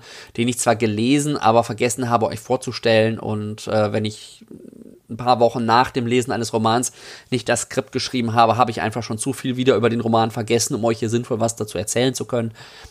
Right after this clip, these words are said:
Deswegen habe ich euch den vierten Roman, äh, ihrer Wayfarer-Romane, der auch relativ frisch erst erschienen ist,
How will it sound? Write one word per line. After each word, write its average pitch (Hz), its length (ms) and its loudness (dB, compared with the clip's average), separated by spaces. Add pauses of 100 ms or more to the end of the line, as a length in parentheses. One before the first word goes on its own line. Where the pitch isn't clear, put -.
(200)
Deswegen 113 580 2
habe 110 120 0
ich 104 100 -4
euch 98 80 -8
den 107 100 -6
vierten 143 320 2
Roman, 110 640 2
äh, 117 220 0
ihrer 104 280 0
Wayfarer-Romane, 104 840 0
der 92 160 -2
auch - 220 0
relativ 151 340 2
frisch - 220 -6
erst - 160 -8
erschienen 107 320 -8
ist, - 200 -12